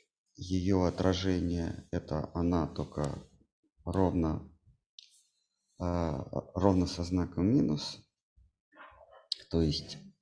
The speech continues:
не истина. И есть истина ос-, искаженная. Это, ну, истина, сохранившая некоторые верные черты, некоторые,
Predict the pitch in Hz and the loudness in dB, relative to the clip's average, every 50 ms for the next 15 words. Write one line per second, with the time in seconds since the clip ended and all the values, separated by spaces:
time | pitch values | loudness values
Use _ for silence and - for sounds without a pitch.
0 | _ _ _ - 92 95 92 92 90 87 85 87 92 101 - - - 113 - - | _ _ _ -2 2 4 6 6 6 4 4 2 -2 -4 -6 -8 -10 -12 -12 -14
1 | _ - 123 127 131 131 131 131 - - _ _ _ _ _ _ _ _ _ _ | _ -6 -4 -2 -2 -2 -4 -8 -12 -18 _ _ _ _ _ _ _ _ _ _
2 | _ _ _ 92 87 92 131 143 135 - - - - - _ 104 107 - - - | _ _ _ -4 0 0 0 0 0 -2 -8 -12 -14 -8 _ -6 -6 -6 -6 -6
3 | - 98 87 90 - - - 90 87 - - - _ _ _ _ - - - - | -4 -2 -2 -2 -4 -4 -4 -6 -6 -6 -10 -14 _ _ _ _ -16 -16 -10 -6
4 | 92 90 95 110 135 147 139 127 120 113 110 110 110 - - - _ _ _ _ | -4 -4 -2 0 2 2 4 4 2 0 0 -2 -2 -6 -10 -18 _ _ _ _
5 | _ _ _ _ _ _ _ - - - - - - 90 87 87 87 87 85 90 | _ _ _ _ _ _ _ -10 -10 -10 -10 -8 -6 -4 -2 -2 -2 -4 -6 -8
6 | 92 - - _ _ _ _ _ _ _ _ _ _ - 95 92 - - - 131 | -10 -14 -18 _ _ _ _ _ _ _ _ _ _ 0 2 2 2 2 2 2
7 | 135 143 143 - - - 117 110 104 - - - - 95 95 95 101 107 95 - | 2 2 0 -2 -2 0 2 2 2 0 -2 -8 -6 -4 -2 0 0 0 0 -2
8 | - - - 90 92 95 92 92 - - - - 85 80 82 82 - - - _ | -4 -4 -2 0 2 2 0 0 -4 -8 -6 -4 -4 -4 -6 -8 -12 -16 -20 _
9 | - 107 117 143 143 139 127 123 113 - - - - - - - - 104 92 92 | 6 8 8 8 6 4 4 2 2 0 -4 -6 -6 -6 -6 -4 -2 0 2 4
10 | 98 107 - - - - 90 90 87 85 87 | 2 2 0 -2 -6 -4 -2 -2 -2 -2 -4